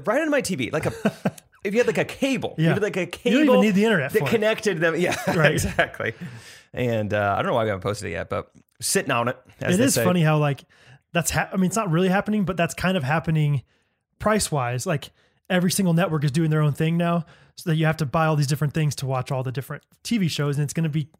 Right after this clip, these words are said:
Speaker 2: eventually just as expensive as net-, or, uh, as cable back in the day.
Speaker 1: Definitely. Yeah, if you want all of them.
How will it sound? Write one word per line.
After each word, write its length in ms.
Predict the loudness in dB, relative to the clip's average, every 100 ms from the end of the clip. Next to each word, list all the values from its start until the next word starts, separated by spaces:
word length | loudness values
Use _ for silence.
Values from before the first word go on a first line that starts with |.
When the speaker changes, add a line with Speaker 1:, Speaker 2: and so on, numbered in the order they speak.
| _ -4
Speaker 2:
eventually 420 | -2 -2 -2 -2
just 200 | -2 -4
as 140 | -6
expensive 420 | -6 -6 -6 -6
as 140 | -10 -10
net-, 140 | -12 -8
or, 140 | -6 -6
uh, 100 | -10 -12 -10
as 120 | -8
cable 360 | -6 -6 -8 -16 _
back 120 | -8
in 60 | -4
the 40 |
day. 60 | -2
Speaker 1:
Definitely. 280 | -2 -6 -10 -6
Yeah, 140 | -6
if 100 | -4
you 60 | -4
want 120 | -4
all 60 | -4
of 40 |
them. 180 | -6 -10